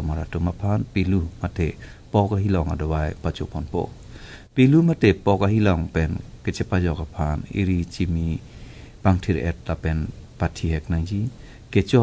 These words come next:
ফ্ৰাং লাপেন বাৰপি কে দাম আফি চাবোন পেন ইৰি জাৰচাম পামি নাংজি হেমকম হেমৰিত হেমৰাই পাংথিৰ এট নাংজি থেচৰে হান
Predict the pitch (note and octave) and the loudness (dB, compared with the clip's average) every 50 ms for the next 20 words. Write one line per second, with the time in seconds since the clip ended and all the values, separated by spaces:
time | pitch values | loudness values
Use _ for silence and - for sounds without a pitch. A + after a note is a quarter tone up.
0 | A2+ A#2 - G#2+ G2 F#2+ G2+ F#2+ E2 - - E2 D2+ D2+ D2+ D#2+ D#2+ D2+ - - | 4 2 0 0 2 2 2 2 0 0 0 0 0 2 0 0 0 -2 -2 -2
1 | F2 E2 - F2 F2 E2+ D#2+ D#2 D#2+ - - - - D2+ D#2 - - - - - | -2 0 0 0 0 0 0 -2 -4 -6 -6 -4 -2 -2 -2 -2 -6 -10 -16 -18
2 | - - - - - G2 F2+ A2+ A#2+ A#2+ A#2 A2 F#2+ E2 D2+ - - F2 E2 F2 | -18 -18 -12 -4 -2 0 2 4 4 2 2 2 0 0 0 -2 -2 -2 0 0
3 | E2 D#2+ D#2 - - - - F#2+ F2 E2 - - D#2+ D#2 D#2 D#2+ - - - - | 0 -2 -2 -4 -6 -6 -4 -2 -2 -2 -2 -4 -4 -4 -4 -6 -8 -12 -16 -20
4 | - - - F2 E2 E2+ E2+ E2 E2+ E2+ F2+ F#2 G2 G#2+ A#2+ C3 - - - - | -12 -4 -2 -2 0 0 0 0 0 0 0 0 0 0 -2 -2 -4 -10 -18 -18
5 | - - - - - - A2+ A2 A#2 A2+ A#2 C3 C3 B2+ A2+ G#2 G2+ G#2 G2+ F#2+ | -18 -18 -20 -14 -4 2 4 4 4 6 6 4 6 6 6 4 4 4 2 4
6 | F#2 F2+ F2+ F2+ F2+ - - - - - - - - F2+ - - G2+ F#2 F2 E2+ | 4 4 4 2 0 -2 -10 -18 -20 -20 -18 -16 -16 -10 -2 0 0 2 2 2
7 | E2+ E2+ E2 - - - F2 E2+ E2+ - - E2+ E2 D#2+ E2 - - E2+ D#2 D#2 | 2 2 2 0 0 0 0 0 0 0 -2 -4 -2 -2 -6 -4 -2 -2 -2 -2
8 | D2 - G#2 G2+ G#2 B2+ - - - - G2+ - - - - F#2 E2+ E2+ E2+ - | -2 -2 -2 -2 -2 -2 -6 -6 0 0 0 0 0 -4 -4 -2 0 0 -2 -2
9 | - - - - - - - - - - - - - - - - - - - G2 | -6 -10 -18 -20 -18 -18 -18 -18 -18 -18 -18 -18 -20 -20 -20 -20 -14 -4 0 2
10 | G2 G#2 | 4 4